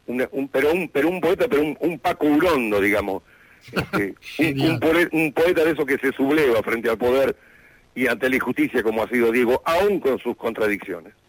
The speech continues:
Speaker 2: Genial. Y un poeta, bueno, como vos lo, lo marcaste recién, que también obligó a ustedes a encontrar, eh, nuevas palabras y hasta nuevas formas de relato, ¿no?
Speaker 1: Sí, porque, bueno, cuando un gol de Maradona, una jugada de, de Maradona,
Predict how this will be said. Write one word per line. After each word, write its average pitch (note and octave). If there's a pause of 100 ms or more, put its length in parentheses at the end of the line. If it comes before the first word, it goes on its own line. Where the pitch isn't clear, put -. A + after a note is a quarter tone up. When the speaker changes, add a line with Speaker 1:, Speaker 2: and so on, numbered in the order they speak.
(240)
Speaker 2:
Genial. C#3 (360)
Y D3+
un F#3
poeta, F3
bueno, D#3
como C#3
vos D3+
lo, C#3+
lo C3
marcaste C#3
recién, E3
que F#3+
también E3+
obligó D#3
a F#3
ustedes G3
a D3+
encontrar, D3+ (540)
eh, C3+
nuevas F3
palabras G3
y F3
hasta D3+
nuevas F#3
formas F#3
de C3+
relato, C#3+
¿no? D#3 (720)
Speaker 1:
Sí, A3
porque, C3
bueno, C3
cuando F#2+ (100)
un A#2
gol B2+
de B2+
Maradona, B2
una A2
jugada A#2
de, G#2
de G#2
Maradona, A#2+